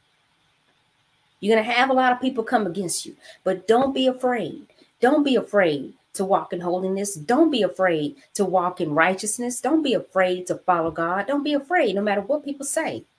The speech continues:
Don't be afraid, sis, don't be afraid.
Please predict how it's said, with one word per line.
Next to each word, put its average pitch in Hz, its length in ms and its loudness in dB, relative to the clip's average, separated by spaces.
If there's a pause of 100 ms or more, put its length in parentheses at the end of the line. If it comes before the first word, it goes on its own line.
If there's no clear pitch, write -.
(1000)
Don't 226 180 0
be 220 120 -2
afraid, 208 500 0 (440)
sis, 156 540 -4 (340)
don't 160 160 -4
be 175 80 -2
afraid. 180 460 -4